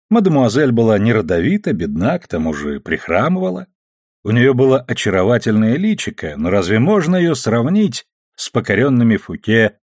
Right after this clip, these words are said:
знаменитыми красавицами? После стольких побед,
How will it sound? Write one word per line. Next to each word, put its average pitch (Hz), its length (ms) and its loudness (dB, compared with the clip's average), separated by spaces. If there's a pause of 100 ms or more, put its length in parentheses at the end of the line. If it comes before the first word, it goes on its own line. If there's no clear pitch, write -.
знаменитыми 104 720 0
красавицами? - 960 -12 (540)
После 123 300 0
стольких - 600 -4
побед, 123 640 -2